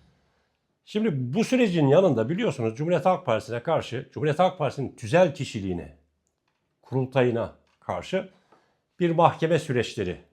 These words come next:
vardı. Halen de devam ediyor. Yani yerel mahkeme, Ankara'daki mahkeme o değişim kurultayındaki, e, kurultayın iptal talebini reddetti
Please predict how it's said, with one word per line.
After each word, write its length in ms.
vardı. 480
Halen 360
de 80
devam 280
ediyor. 200
Yani 320
yerel 240
mahkeme, 380
Ankara'daki 500
mahkeme 460
o 180
değişim 340
kurultayındaki, 840
e, 140
kurultayın 400
iptal 340
talebini 420
reddetti 720